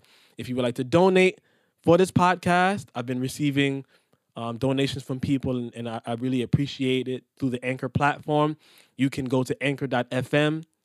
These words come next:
slash thoughts of redemption slash support, and you can financially donate through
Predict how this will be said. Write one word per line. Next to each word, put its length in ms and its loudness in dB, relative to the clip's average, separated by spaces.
slash 800 0
thoughts 220 2
of 80 -4
redemption 640 -2
slash 400 -2
support, 460 4
and 160 -6
you 120 -2
can 360 0
financially 500 -2
donate 500 -2
through 160 -8